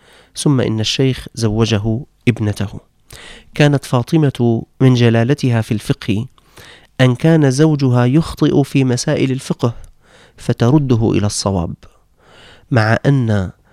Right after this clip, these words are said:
زوجها ملك العلماء، لكن ربما كان يخطئ، فكانت الزوجة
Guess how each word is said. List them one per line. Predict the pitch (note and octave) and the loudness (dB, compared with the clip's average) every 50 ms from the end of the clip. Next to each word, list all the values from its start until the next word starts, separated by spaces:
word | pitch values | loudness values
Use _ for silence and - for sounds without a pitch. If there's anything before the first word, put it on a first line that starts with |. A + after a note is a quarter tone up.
| _ _ _ - | _ _ _ -6
زوجها | A#2+ A#2 A#2 C3 C#3+ C#3+ B2+ A2+ A2 G#2 G2 G2+ F#2+ F#2 G#2 - _ _ _ _ _ _ _ - | -2 2 4 6 6 6 6 6 4 4 2 2 0 -2 -4 -8 _ _ _ _ _ _ _ 0
ملك | C#3 C#3+ F3 F#3 F#3+ - - A#2+ | 2 4 4 4 2 0 0 0
العلماء، | G#2 G2+ G2+ G#2+ G#2+ G#2 G#2 G#2+ G#2+ A2 - _ - - _ _ _ _ _ - - - _ - | 0 0 0 0 0 0 2 0 0 -2 -4 _ -16 -20 _ _ _ _ _ -20 -20 -8 _ -4
لكن | A#2+ - - A#2 - | -2 -2 -2 -2 -2
ربما | C#3 C3+ A#2+ A#2 A#2 A#2 A2+ | -2 0 0 0 0 0 -2
كان | - C3+ A#2+ A#2 | -2 -2 0 0
يخطئ، | A#2 A2+ A2+ - - - - A#2+ B2+ - _ _ _ - - _ _ | 0 -2 -2 -4 -4 -4 -4 -4 -4 -4 _ _ _ -20 -20 _ _
فكانت | - - A2 - - A#2+ A2+ G#2+ G2 - - | -6 -6 -2 0 2 2 2 0 -2 -4 -6
الزوجة | G2 G2 A2 A#2 A2+ A2 A2 - G#2 - - G#2+ G#2 G#2+ A2+ | -8 -4 -2 -2 -2 -2 -2 -4 -4 -4 -4 -4 -4 -4 -6